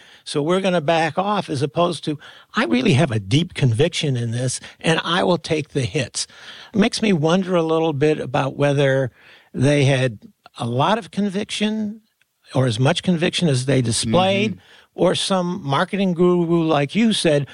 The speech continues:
Speaker 1: "Wow, this would be a good thing to put into your brand identity."
Speaker 2: Yeah.
Speaker 1: And they go with it until it's a dangerous thing.
Speaker 2: Uh, you're not wrong at all. I mean, there's always that virtue signaling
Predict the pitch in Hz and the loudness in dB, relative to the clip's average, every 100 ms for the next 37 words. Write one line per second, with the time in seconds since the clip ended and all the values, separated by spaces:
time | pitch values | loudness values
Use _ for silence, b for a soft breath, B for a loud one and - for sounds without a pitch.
0 | B B - 120 151 110 104 170 - 143 | B B -2 0 0 0 0 2 0 -2
1 | 139 127 135 123 120 104 160 214 160 - | -4 0 0 2 0 0 0 0 -4 -2
2 | 190 170 165 135 - 147 143 139 139 120 | 0 0 -2 -4 -2 0 0 0 -2 0
3 | 127 135 135 123 123 131 160 143 110 123 | 0 2 2 2 2 2 2 0 -2 0
4 | 117 117 87 95 170 165 175 180 196 214 | -2 0 0 2 0 0 0 2 2 2
5 | 190 196 170 160 175 170 160 170 - - | 2 0 -2 -2 0 2 0 -4 -8 -4
6 | 147 151 135 139 113 104 107 - 107 87 | -2 0 2 2 2 -2 -4 -6 -8 -10
7 | 107 127 131 175 160 113 156 135 - 104 | -2 2 4 4 2 0 0 0 -2 0
8 | 123 131 82 101 110 117 - 131 160 113 | 2 2 0 0 0 -2 -2 -2 -2 -2
9 | 101 82 101 95 95 - 98 98 98 101 | -4 -2 -4 -4 -6 -2 -2 0 -2 0
10 | 117 | 0